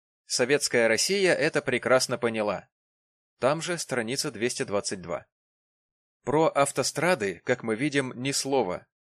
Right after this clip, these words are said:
Напротив, танк объявляется специализированным средством для больших пространств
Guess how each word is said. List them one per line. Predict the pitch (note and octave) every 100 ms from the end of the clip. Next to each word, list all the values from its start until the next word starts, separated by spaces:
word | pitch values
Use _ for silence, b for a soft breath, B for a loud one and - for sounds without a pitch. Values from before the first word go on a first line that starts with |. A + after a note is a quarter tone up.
| _ _ _ -
Напротив, | C3+ E3+ F#3 G#2 F2+ - _ -
танк | D#3 F#3 -
объявляется | C#3 C3 A#2 D3+ D#3+ C#3+ D3 C#3
специализированным | - C#3+ - D#3 D3 D3 F3 D3+ B2+ B2 A2
средством | - B2 D#3+ - - A2 E2+ _ _ _
для | A2+ G#2 D3
больших | D3 D#3 - E3 -
пространств | - A#2 - A#2+ D3 F3+ - - -